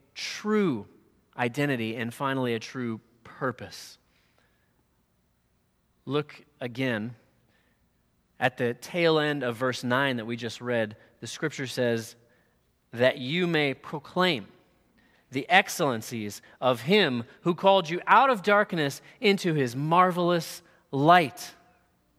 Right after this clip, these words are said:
We are a generation of people who have no idea what to do. We have no clear purpose.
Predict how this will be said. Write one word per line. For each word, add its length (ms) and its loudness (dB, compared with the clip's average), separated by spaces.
We 380 -2
are 280 4
a 180 -4
generation 1000 -4
of 260 -2
people 560 -4
who 180 -2
have 260 0
no 580 2
idea 800 2
what 480 -4
to 120 -10
do. 240 -12
We 220 -2
have 500 4
no 440 2
clear 380 4
purpose. 720 0